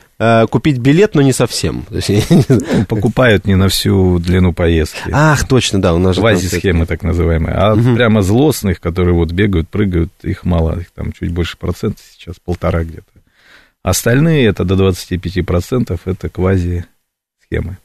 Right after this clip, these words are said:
Speaker 1: Квази-схемы. Слушайте, ну, если с первыми бороться, мы, в принципе, понимаем, как, да, и я думаю, что один процент — это та цифра, не на которую уже стоит сейчас всю артиллерию направлять, да, а то как бороться вот с теми людьми, которые делают, как вы сказали,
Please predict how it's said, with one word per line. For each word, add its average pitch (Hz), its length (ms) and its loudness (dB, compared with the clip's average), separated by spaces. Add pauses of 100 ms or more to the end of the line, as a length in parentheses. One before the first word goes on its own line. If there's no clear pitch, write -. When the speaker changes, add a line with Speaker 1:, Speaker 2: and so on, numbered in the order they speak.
(340)
Speaker 1:
Квази-схемы. 117 540 2
Слушайте, 123 300 0
ну, 131 120 4
если 147 300 2
с - 100 -4
первыми 147 520 2
бороться, 120 520 2
мы, 117 160 2
в - 100 -8
принципе, 127 440 0
понимаем, 120 580 4
как, 127 300 -2
да, 131 260 2
и - 140 -4
я 107 260 2
думаю, 120 320 4
что - 220 0
один 113 260 2
процент — 127 400 0
это 98 160 -14
та 120 140 2
цифра, - 340 0
не 104 140 4
на 104 80 2
которую 110 400 2
уже 95 160 2
стоит 98 300 0
сейчас - 340 -4 (280)
всю 120 200 2
артиллерию 143 480 2
направлять, 87 580 0
да, 123 240 2 (720)
а 110 260 4
то 139 140 2
как 156 240 2
бороться 123 460 2
вот 107 160 2
с - 80 -6
теми 127 240 4
людьми, 113 260 2
которые 101 880 2
делают, 95 480 2
как - 200 -8
вы 92 60 -4
сказали, 85 720 0